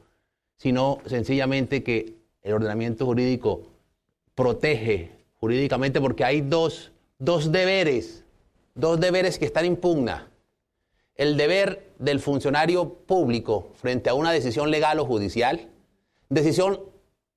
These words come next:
legal o ju-, judicial que es vinculante, pero a su turno hay una pugna entre el deber como persona con su conciencia.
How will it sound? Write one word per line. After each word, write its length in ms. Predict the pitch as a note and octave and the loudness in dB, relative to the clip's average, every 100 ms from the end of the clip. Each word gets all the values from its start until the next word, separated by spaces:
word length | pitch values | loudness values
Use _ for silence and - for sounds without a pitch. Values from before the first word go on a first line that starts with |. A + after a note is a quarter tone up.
| _ | _
legal 340 | E3 F#3 G3 G3+ | 0 2 4 4
o 60 | E3+ | 2
ju-, 300 | D#3+ C#3 - | 2 0 -4
judicial 640 | - D3 C#3 F3 F#3 F#3+ - - _ _ _ | 0 2 2 4 2 0 -8 -20 _ _ _
que 300 | D#3+ D3+ - | 0 0 -2
es 420 | - F3+ F3+ F3 - | 0 2 0 -2 -4
vinculante, 1000 | D#3+ F#3+ E3+ F3 F#3 C#3+ G#2 F2 - - _ _ _ | 0 2 2 2 2 0 0 -2 -4 -12 _ _ _
pero 160 | - C3+ | -2 0
a 40 | |
su 120 | B2 B2+ | 0 -2
turno 480 | D#3 D3+ D#3 D3+ - - _ _ | 0 0 0 -4 -8 -20 _ _
hay 240 | C#3+ D3 | 0 2
una 380 | D3+ D3 C#3+ - - | 2 0 -2 -8 -2
pugna 540 | D#3 C3 A2 G2+ F#2+ - _ _ _ _ _ | 0 2 0 -2 -6 -18 _ _ _ _ _
entre 480 | A#2+ A2 A2+ A2 - - - | -4 -2 2 0 0 -10 -2
el 220 | B2 A#2+ | 0 2
deber 540 | B2+ D3 D#3 C#3+ - - _ _ _ _ _ _ _ _ | 2 2 2 0 -6 -18 _ _ _ _ _ _ _ _
como 260 | A#2+ A2 | -2 0
persona 560 | A2 F#2+ - C3 A#2+ A#2 - _ _ | -2 -4 -2 -2 -2 -4 -12 _ _
con 200 | D3 C3 | -2 -2
su 140 | C3+ | -4
conciencia. 720 | B2+ A#2 A2+ G2+ D#2+ D#2 C#2 | -4 -4 -2 -2 -2 -6 -8